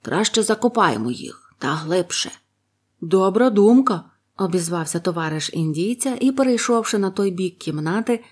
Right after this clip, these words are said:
став на коліна, підняв одну з задніх плит комина і витяг звідти мішок, в якому щось приємно дзенькнуло. Він витяг із мішка двадцять-тридцять доларів для себе і стільки ж для Метиса.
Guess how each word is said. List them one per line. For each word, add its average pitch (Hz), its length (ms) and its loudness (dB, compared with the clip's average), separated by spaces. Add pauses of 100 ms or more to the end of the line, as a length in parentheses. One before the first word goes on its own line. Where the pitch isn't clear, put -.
(240)
став - 340 0
на 269 100 4
коліна, 180 680 0
підняв 226 460 2
одну 220 300 4
з 214 80 -2
задніх 190 480 0
плит 175 340 -2
комина 180 560 0 (460)
і 170 140 -2
витяг 233 380 0
звідти 180 400 -2
мішок, 185 600 -2 (300)
в 170 80 -6
якому 175 420 2
щось 170 300 -6
приємно 214 500 0
дзенькнуло. 147 640 -6 (720)
Він 285 280 6
витяг 240 400 2
із 196 140 0
мішка 196 420 -2
двадцять-тридцять 196 840 -2
доларів 170 400 0
для 143 220 -8
себе 240 380 -2 (380)
і 339 180 4
стільки 208 420 -2
ж 190 100 -4
для 190 140 0
Метиса. 208 540 -2